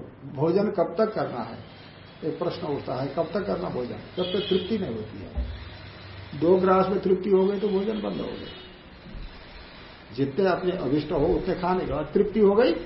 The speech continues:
भोजन बंद। यही उत्तर होगा। इसी प्रकार यहाँ भी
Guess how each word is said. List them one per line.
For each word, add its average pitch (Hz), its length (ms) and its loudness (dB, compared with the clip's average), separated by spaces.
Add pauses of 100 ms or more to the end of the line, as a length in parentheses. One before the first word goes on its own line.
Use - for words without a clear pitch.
(360)
भोजन 143 240 2
बंद। - 340 -10 (640)
यही 147 180 -2
उत्तर 120 340 -4
होगा। 131 340 -6
इसी - 180 0
प्रकार 131 340 -4
यहाँ 117 220 -6
भी 107 120 -10